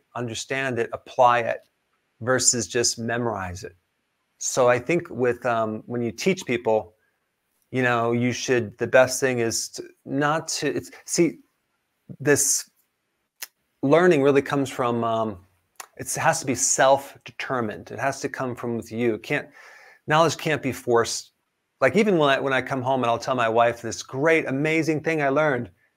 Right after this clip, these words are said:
she doesn't have this aha moment. <laughs> She's like, "Okay, whatever." So unless a person themselves looks at something, usually through a question, and starts looking at it, like, if, like, I don't know, like, if,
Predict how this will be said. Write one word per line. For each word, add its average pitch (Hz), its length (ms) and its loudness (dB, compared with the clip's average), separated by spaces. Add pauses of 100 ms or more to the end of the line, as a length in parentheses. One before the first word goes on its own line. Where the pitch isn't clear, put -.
(260)
she - 220 0
doesn't 170 220 4
have 139 380 0
this 131 480 0 (640)
aha 127 360 2
moment. 117 400 -2
<laughs> - 140 -4
She's - 360 -2
like, 131 120 -2
"Okay, 131 240 4
whatever." 127 440 6 (440)
So 131 260 6
unless 156 280 4
a 180 60 8
person 135 920 0
themselves 131 640 2
looks 123 340 -4
at 131 160 0
something, 113 600 -6 (500)
usually 190 240 2
through 165 200 2
a 120 60 2
question, 113 580 0 (800)
and 117 240 -6
starts 123 320 -2
looking 131 340 -4
at 107 160 -6
it, - 200 -12
like, 110 340 -8 (640)
if, - 240 -10
like, 131 260 2 (600)
I 123 120 4
don't 107 100 0
know, 101 200 -4
like, 120 200 2
if, - 160 -8